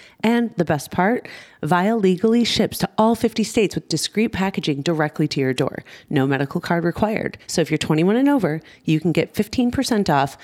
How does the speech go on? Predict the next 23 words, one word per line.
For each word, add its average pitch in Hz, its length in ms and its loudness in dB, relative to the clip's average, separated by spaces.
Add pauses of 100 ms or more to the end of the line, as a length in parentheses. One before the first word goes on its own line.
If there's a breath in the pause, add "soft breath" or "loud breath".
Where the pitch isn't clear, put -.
(240 loud breath)
and 254 240 2
a - 80 0
free 208 300 -2
pack 196 320 -2
of 170 140 -2
a, 170 100 0 (240)
the 165 120 0
award-winning 170 840 0
Dreams 185 440 0
T 190 200 0
H 175 200 0
C 151 240 2
and 139 180 0
C - 240 0
B 208 220 2
N 170 200 2
sleep 180 300 -2
gummies - 380 -2
with 151 160 -4
our 143 140 2
exclusive - 600 -2
code 127 320 -2 (340 loud breath)
doty 175 440 0